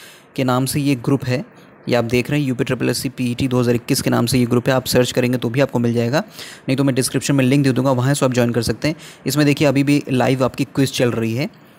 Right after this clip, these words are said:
ये क्विज जो होती हैं इस पे दोस्तों, वो यूपी ट्रिपल एस सी पीईटी को देखते हुए ही बनाई गई हैं। तो आप इस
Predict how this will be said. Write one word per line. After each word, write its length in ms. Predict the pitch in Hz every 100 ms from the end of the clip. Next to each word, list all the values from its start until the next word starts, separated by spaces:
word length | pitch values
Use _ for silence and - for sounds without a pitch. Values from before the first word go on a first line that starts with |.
| - - 127
ये 360 | 123 156 185 - -
क्विज 200 | 143 143
जो 140 | 135 135
होती 320 | 123 117 151
हैं 120 | 143
इस 100 | 135
पे 100 | -
दोस्तों, 340 | 127 120 - 170 - - -
वो 60 |
यूपी 300 | 135 135 131
ट्रिपल 300 | 151 151 139
एस 80 | 135
सी 120 | -
पीईटी 480 | 151 135 131 120 156
को 360 | 151 - 151 160
देखते 480 | 127 127 - -
हुए 200 | 143 123
ही 120 | 123 147
बनाई 300 | 135 120 120
गई 120 | 120
हैं। 120 | 156
तो 100 | 151
आप 160 | 139 -
इस 160 | 135